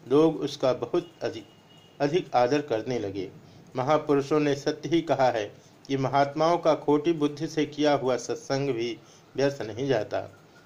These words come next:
सत्संग की महिमा ही ऐसी है। इधर रामचंद्र खां ने अपने कुकृत्य का फल यहीं पर प्रत्यक्ष पा लिया।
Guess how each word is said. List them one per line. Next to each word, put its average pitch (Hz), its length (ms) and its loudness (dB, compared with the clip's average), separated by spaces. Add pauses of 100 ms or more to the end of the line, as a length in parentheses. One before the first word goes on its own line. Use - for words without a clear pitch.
(180)
सत्संग 160 360 0
की 160 160 -2
महिमा 123 340 -2
ही 127 160 -4
ऐसी 104 400 -4
है। 80 320 -12 (720)
इधर 160 240 2
रामचंद्र 165 640 2
खां 156 300 2
ने 113 220 -2 (180)
अपने 139 320 0
कुकृत्य 160 560 -4
का 135 160 2
फल 147 420 0
यहीं 143 260 -4
पर 131 180 -4
प्रत्यक्ष - 500 -6
पा 110 220 -2
लिया। 101 320 -2